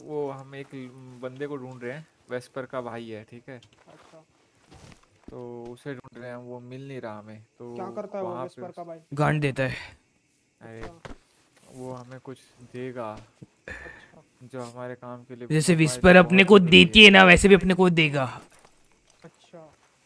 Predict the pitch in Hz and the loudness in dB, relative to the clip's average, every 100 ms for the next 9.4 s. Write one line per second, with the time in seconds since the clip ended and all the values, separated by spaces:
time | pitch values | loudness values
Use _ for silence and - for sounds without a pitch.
0 | _ _ _ 127 139 135 131 131 208 208 | _ _ _ -20 -18 -18 -18 -16 -12 -10
1 | 202 208 196 196 190 180 175 160 160 _ | -10 -10 -10 -10 -12 -12 -16 -18 -20 _
2 | _ _ - 175 170 170 165 160 _ _ | _ _ -20 -20 -20 -20 -20 -20 _ _
3 | - - - 180 202 208 214 240 220 196 | -20 -20 -10 0 2 4 4 4 6 4
4 | 165 170 165 156 180 180 151 143 143 - | 2 2 2 0 0 0 -2 -2 -4 -4
5 | _ - 175 190 196 202 185 185 175 196 | _ -2 4 4 6 4 4 0 0 -4
6 | 165 151 156 147 143 135 131 123 123 - | -8 -6 -4 -2 -4 -6 -12 -14 -18 -20
7 | _ _ _ - - - - - 127 120 | _ _ _ -20 -20 -20 -20 -20 -18 -16
8 | 120 123 147 143 127 113 117 143 131 135 | -14 -16 -18 -18 -18 -18 -20 -20 -20 -20
9 | 147 143 139 139 | -20 -20 -20 -20